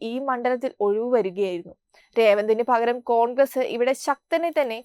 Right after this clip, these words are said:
കണ്ടെത്തേണ്ടി വരും. ഇല്ലെങ്കിൽ മോദിക്ക് മണ്ഡലം എളുപ്പത്തിൽ കൈമാറി എന്ന ചീത്തപ്പേര്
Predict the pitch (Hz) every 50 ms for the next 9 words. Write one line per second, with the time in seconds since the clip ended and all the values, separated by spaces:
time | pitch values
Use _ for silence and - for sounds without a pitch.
0 | - 240 220 208 214 247 233 - 226 202 185 185 180 175 - - _ _ _ _
1 | _ _ - 220 214 220 214 208 247 247 233 233 220 226 226 226 233 - 285 269
2 | 262 233 233 233 254 262 - _ - 240 220 220 220 - 262 254 277 269 - -
3 | 240 226 233 247 254 262 262 262 269 254 254 254 254 247 - - - 247 233 -
4 | 277 262 - 269 254 220